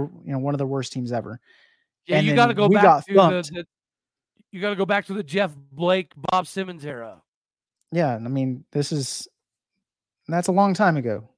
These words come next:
Speaker 1: <laughs>
Speaker 2: Yeah, yeah.
Speaker 1: All right, talk about old, right? Talk about old.
Speaker 2: <laughs> There
Speaker 1: But,
Speaker 2: you
Speaker 1: you
Speaker 2: go.
Speaker 1: know,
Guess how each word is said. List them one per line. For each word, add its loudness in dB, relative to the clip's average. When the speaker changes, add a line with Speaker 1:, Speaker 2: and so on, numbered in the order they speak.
Speaker 1:
<laughs> -4
Speaker 2:
Yeah, 2
yeah. 0
Speaker 1:
All 4
right, 4
talk 4
about 8
old, 8
right? 4
Talk 2
about 4
old. 2
Speaker 2:
<laughs> -20
There 0
Speaker 1:
But, 6
Speaker 2:
you -2
Speaker 1:
you -2
Speaker 2:
go. -2
Speaker 1:
know, -4